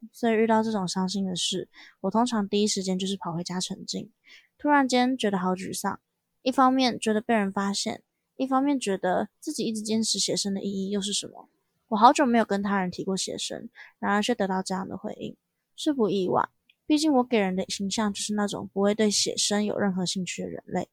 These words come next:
不过亲耳听到，不免还是有点伤心。身边的人也几乎没什么知道我喜欢写生，甚至觉得还要花时间去写生这件事情非常丢脸。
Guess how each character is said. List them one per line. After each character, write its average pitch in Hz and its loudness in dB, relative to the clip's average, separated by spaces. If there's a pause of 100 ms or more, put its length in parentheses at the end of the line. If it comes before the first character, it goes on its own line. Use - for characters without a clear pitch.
(500)
不 240 2
过 277 8
亲 262 4
耳 214 4
听 196 -2
到， 202 4
不 220 0
免 202 4
还 165 0
是 185 -2
有 180 2
点 185 -8
伤 175 -4
心。 180 -6 (300)
身 302 0
边 320 6
的 302 4
人 214 4
也 196 2
几 208 0
乎 233 0
没 208 2
什 202 -2
么 180 -4
知 190 -4
道 190 4
我 175 2
喜 170 -2
欢 180 -2
写 - -4
生， - -6 (340)
甚 269 0
至 277 0
觉 196 4
得 196 4
还 202 2
要 208 8
花 285 4
时 294 0
间 240 2
去 - 0
写 - 0
生 208 -2
这 220 0
件 214 2
事 220 0
情 202 -4
非 226 0
常 190 2
丢 170 0
脸。 - 0